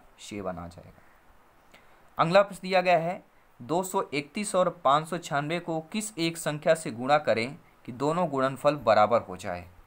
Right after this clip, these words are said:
अब देखिए, यह बहुत ही इंपॉर्टेंट प्रश्न बन जाता है,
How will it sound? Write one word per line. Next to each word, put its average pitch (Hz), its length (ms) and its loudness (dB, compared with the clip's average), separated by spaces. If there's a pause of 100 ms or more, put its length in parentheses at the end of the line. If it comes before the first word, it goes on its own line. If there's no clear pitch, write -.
(840)
अब 185 80 4
देखिए, 226 300 -6
यह 196 200 2
बहुत 180 300 -2
ही 202 60 -4
इंपॉर्टेंट 151 400 -2
प्रश्न 120 220 -10
बन 101 140 -8
जाता 92 280 -4
है, 92 160 -16